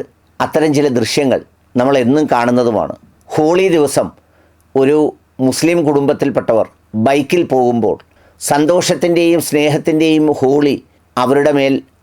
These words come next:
ആഘോഷിച്ചത്, അതും നമ്മൾ വീഡിയോയിൽ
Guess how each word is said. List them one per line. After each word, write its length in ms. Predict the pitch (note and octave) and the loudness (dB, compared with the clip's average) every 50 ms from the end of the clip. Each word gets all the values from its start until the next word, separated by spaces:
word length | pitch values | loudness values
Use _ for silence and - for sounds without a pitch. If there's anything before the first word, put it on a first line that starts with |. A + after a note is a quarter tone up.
| _ - | _ -4
ആഘോഷിച്ചത്, 760 | B2 B2+ C3 B2+ - D3 C#3+ - - C3+ A2+ - A#2 F2+ E2 - - _ _ _ _ _ _ _ _ - _ _ - | -2 -2 -2 -2 -2 -2 -2 -2 -4 -4 -4 -2 -4 -4 -4 -8 -10 _ _ _ _ _ _ _ _ -20 _ _ -2
അതും 260 | B2 B2 C#3 D3 D3+ D3 - - _ _ - C3 | 0 0 0 0 0 -2 -6 -12 _ _ -4 -2
നമ്മൾ 180 | B2+ B2+ C3 B2 B2 | 0 0 2 2 0
വീഡിയോയിൽ 380 | B2 A#2+ B2 C3 C3 B2+ C3 | 0 2 2 2 2 2 0